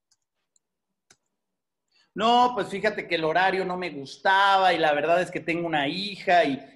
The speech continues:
y mi hija, pues no tengo con quién la cuide, mi, pues nadie, y el horario salía súper tarde o no me pagaban y todo eso tú vas analizando esas cosas, ¿no? Ok, perfecto. ¿Qué, por qué te interesó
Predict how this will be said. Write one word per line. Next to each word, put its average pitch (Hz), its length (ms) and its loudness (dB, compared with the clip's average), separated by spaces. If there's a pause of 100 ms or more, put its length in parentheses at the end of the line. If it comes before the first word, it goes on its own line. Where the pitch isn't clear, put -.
y 147 120 -8
mi 156 240 -8
hija, 165 280 -2
pues 156 120 -8
no 160 160 -6
tengo 165 260 -6
con 139 160 -6
quién 156 220 -4
la 147 180 -2
cuide, 165 300 -2
mi, 131 480 -4
pues 139 160 -4
nadie, 185 520 0
y 143 140 -2
el 135 120 0
horario 160 520 0
salía 151 320 -2
súper 143 460 -10
tarde 175 580 0
o 147 80 -6
no 160 160 -6
me 165 140 -8
pagaban 160 680 -2
y 160 120 -14
todo 233 240 -10
eso 233 240 -16
tú 208 100 -12
vas 214 180 -8
analizando 160 680 -10
esas 143 240 -20
cosas, 123 360 -20
¿no? 285 120 -20 (760)
Ok, 180 260 -6 (200)
perfecto. 180 440 -8
¿Qué, 208 400 -6
por 196 240 0
qué 240 140 0
te 247 120 -6
interesó 196 920 0